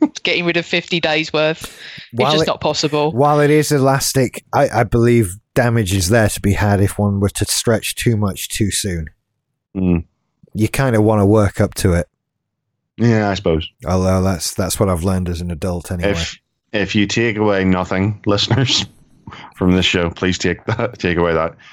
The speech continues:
Speaker 3: You have to work up to it.
Speaker 1: Absolutely. I, I remember a discussion on, on sexual health involving fisting on Do Ask, Do Tell. I learned
Speaker 2: Mm-hmm.
Speaker 1: a, I learned a lot that day.
Speaker 3: And that
Speaker 2: Mm.
Speaker 3: night.
Speaker 2: <laughs> Do you know, no, I seriously, like, you know,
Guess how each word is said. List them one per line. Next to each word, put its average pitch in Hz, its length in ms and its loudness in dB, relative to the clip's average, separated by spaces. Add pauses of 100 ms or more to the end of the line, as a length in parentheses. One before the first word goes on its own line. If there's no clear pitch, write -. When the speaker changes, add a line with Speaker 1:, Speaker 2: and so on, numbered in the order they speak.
(220)
Speaker 3:
You 95 100 0
have 92 200 -2
to 92 80 0
work 85 180 0
up 73 140 -6
to 78 140 -2
it. 73 80 -6 (360)
Speaker 1:
Absolutely. 110 720 2 (160)
I, 113 120 2
I 117 200 2
remember 120 480 2
a 107 80 0
discussion 107 500 -2
on, 107 280 0 (120)
on 104 260 -2
sexual 104 480 0
health 104 300 0
involving 101 520 -2
fisting 95 560 -4
on 87 160 -6
Do 92 120 -4
Ask, 90 220 -6
Do 87 100 -6
Tell. 82 360 -10 (600)
I 98 180 4
learned 104 300 2
Speaker 2:
Mm-hmm. 104 240 0
Speaker 1:
a, 98 80 -2
I 107 40 4
learned 104 240 4
a 104 40 4
lot 98 240 2
that 90 220 -4
day. 80 300 -8
Speaker 3:
And 95 260 0
that 104 120 0
Speaker 2:
Mm. - 20 0
Speaker 3:
night. 113 280 -2 (1040)
Speaker 2:
<laughs> 339 120 0 (1200)
Do 247 80 0
you 254 40 -2
know, 254 340 0
no, 233 160 -2
I 226 160 2
seriously, - 420 -4
like, 202 360 0
you 220 100 -2
know, 180 280 0